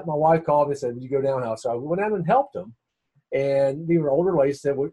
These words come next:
you know, they, it was very easy." And they said, "You stay for milk and cookies." And of course, I'm not gonna turn down milk and cookies. I mean, I mean, I love milk and cookies, number one, but number two, these are older ladies who could probably bake, right? So I'm like, "These are probably good milk and cookies. Of course I'm gonna hang around."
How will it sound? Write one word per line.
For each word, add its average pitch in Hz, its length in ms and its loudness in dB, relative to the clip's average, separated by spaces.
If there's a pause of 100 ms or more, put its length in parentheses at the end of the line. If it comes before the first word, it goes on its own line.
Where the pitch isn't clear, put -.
(140)
you 143 100 -8
know, 113 160 -6
they, 147 120 0
it 170 420 -10
was 151 100 -20
very 165 240 0
easy." 107 300 -12
And 113 80 -16
they 120 60 -12
said, - 180 -10 (180)
"You 143 80 -20
stay 139 220 -4
for 120 160 -10
milk 123 240 -8
and 107 180 -20
cookies." 233 520 -14 (180)
And - 80 -12
of - 80 -20
course, 190 160 -4
I'm 208 80 -2
not 214 100 0
gonna 127 80 -8
turn 117 160 -8
down 101 160 -10
milk 101 180 -18
and - 120 -20
cookies. 165 560 -8
I 101 40 -18
mean, 120 220 -12 (260)
I 139 60 -2
mean, 156 100 0
I 160 40 2
love 185 280 4
milk 151 220 0
and 120 100 -6
cookies, 117 360 -8
number 113 140 -6
one, 147 200 2
but 123 80 -4
number 156 160 -4
two, 208 180 -6
these 208 200 -4
are 156 60 0
older 147 300 2
ladies 170 300 0
who - 100 -10
could - 80 -10
probably 160 380 2
bake, 175 340 2
right? 143 280 -2 (220)
So 185 100 0
I'm 185 80 2
like, 139 140 0 (100)
"These 185 140 -4
are 170 40 -4
probably 175 340 2
good 190 240 4
milk 156 200 0
and - 120 -14
cookies. 214 300 0
Of 170 140 -8
course 214 240 2
I'm 127 80 0
gonna 120 140 -2
hang 123 180 -6
around." 101 260 -8